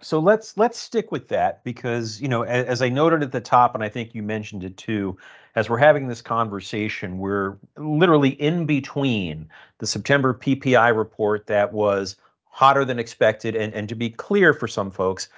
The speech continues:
that means that the numbers came in way above expectations, uh, both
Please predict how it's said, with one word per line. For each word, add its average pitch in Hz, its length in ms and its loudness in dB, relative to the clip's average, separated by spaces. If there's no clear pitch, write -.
that 131 240 2
means 139 420 -2
that 113 140 -4
the 120 60 -10
numbers 120 380 -2
came 113 300 -4
in 110 360 -2
way 101 420 4
above 127 260 4
expectations, 95 1040 -4
uh, 95 300 2
both 117 440 2